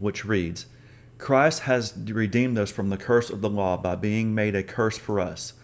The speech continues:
As it is written, 'Cursed is everyone who hangs on a tree.'" I absolutely agree that the finished work of the cross is the cure for curses.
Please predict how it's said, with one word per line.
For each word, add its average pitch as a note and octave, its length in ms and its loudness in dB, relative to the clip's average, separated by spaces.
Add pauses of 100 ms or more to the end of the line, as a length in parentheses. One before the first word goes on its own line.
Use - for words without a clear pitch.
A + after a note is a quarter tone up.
(280)
As A2+ 200 2
it C3 80 6
is G#2 160 0
written, F#2+ 360 0 (500)
'Cursed C#3+ 420 2
is A2+ 160 -4
everyone A#2+ 480 4
who G#2+ 140 2
hangs G#2 320 0
on G2+ 120 0
a F#2+ 60 -2
tree.'" F#2 400 -4 (1300)
I C3+ 140 6
absolutely D3+ 680 4
agree G#2 380 2
that G2 160 0
the G#2+ 80 -2
finished C#3+ 400 0
work B2 260 4
of G2+ 120 -6
the G#2 80 0
cross F#2 520 0
is C3 180 4
the B2 100 -4
cure G#2+ 300 0
for G#2 160 -6
curses. F#2+ 640 -2